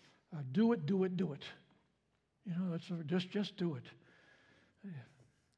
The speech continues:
Take fifteen minutes and do it every day. Do it every day. I, I'll bet you most of you have never done that.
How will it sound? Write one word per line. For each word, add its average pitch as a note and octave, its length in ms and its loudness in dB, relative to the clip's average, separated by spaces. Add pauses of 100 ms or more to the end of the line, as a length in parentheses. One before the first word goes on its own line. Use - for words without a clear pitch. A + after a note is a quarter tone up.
Take G3+ 160 4
fifteen G3 420 2
minutes C#3+ 320 -6 (300)
and F#3+ 80 4
do C#4+ 120 4
it C#4+ 60 2
every C4+ 220 2
day. A3+ 200 0 (1200)
Do C4 160 6
it A#3 80 8
every G#3+ 220 8
day. D3 260 -2 (1120)
I, F3 160 -4
I'll F#3 100 0
bet F#3 180 0
you F#3+ 60 2
most G3+ 220 2
of G#3 80 -10
you F3+ 60 2
have D3 60 -4
never E3+ 200 -4
done E3 240 -2
that. B2+ 180 -8